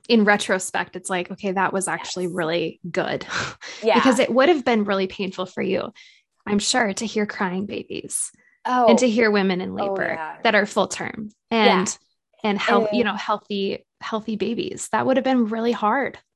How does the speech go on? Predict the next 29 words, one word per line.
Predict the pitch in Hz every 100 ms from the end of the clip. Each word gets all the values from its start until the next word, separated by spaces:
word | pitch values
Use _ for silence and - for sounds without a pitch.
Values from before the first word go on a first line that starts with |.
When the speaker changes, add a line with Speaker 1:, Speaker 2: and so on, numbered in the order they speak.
| _ _ _
Speaker 2:
So | - - 233 226
hard. | 208 175 -
And | 269 269
you're | 262
still | 254 - 254 247
postpartum, | - 240 208 - 180 175 175 180 208 220 -
you | 208
know, | 190 180 175 -
like, | 180 - - -
you | 196
know, | 233 165
you | - 233
know. | 214 143 214 -
<laughs> | -
Speaker 1:
Yes. | - 453 - 170 - - -
Speaker 2:
You're | 277
Speaker 1:
Yes. | 269 240 220
Speaker 2:
still, | 254 240 233 - - 196 - -
Speaker 1:
<laughs> | -
Speaker 2:
I | 220
still | - 214 208
had | 214 208
a |
delivery. | 190 165 170 170 190 240 277
So, | 262 214 180
like, | 175 165 165
Speaker 1:
Mm-hmm. | 196 175 208
Speaker 2:
postpartum | 185 160 165 180
was | 131 131